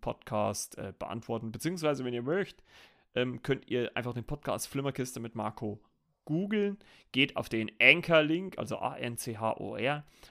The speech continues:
und dort könnt ihr mir sogar eine Sprachnachricht zuschicken und könnt dann, wenn ihr mögt,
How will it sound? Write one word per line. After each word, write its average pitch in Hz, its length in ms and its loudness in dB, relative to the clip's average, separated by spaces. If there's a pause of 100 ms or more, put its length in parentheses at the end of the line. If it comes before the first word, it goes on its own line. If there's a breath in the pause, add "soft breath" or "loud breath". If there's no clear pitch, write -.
und - 180 -10
dort 113 160 -4
könnt 113 160 -4
ihr 113 60 -4
mir 113 100 -4
sogar 104 220 -6
eine 104 100 -6
Sprachnachricht 110 600 -6
zuschicken 117 420 -8
und - 340 -2
könnt 175 200 0
dann, 175 200 0 (180 soft breath)
wenn 117 160 2
ihr 110 80 0
mögt, 135 400 0